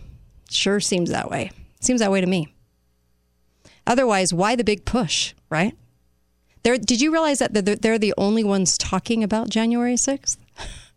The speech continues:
They are furthering demonizing, even after the autopsy results came back from the officer, that wasn't, he wasn't hit by anything, that, that everyone was unarmed.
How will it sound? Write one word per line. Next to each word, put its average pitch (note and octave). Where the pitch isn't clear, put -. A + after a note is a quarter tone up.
They A3
are A3
furthering C4+
demonizing, A#3
even D4+
after C4
the G3
autopsy C4
results C4+
came C4+
back B3+
from F3
the E3+
officer, A#3+
that G3
wasn't, F3
he E3+
wasn't E3
hit G#3
by A#3+
anything, A#3
that, -
that F#3
everyone F#3+
was F3
unarmed. A3+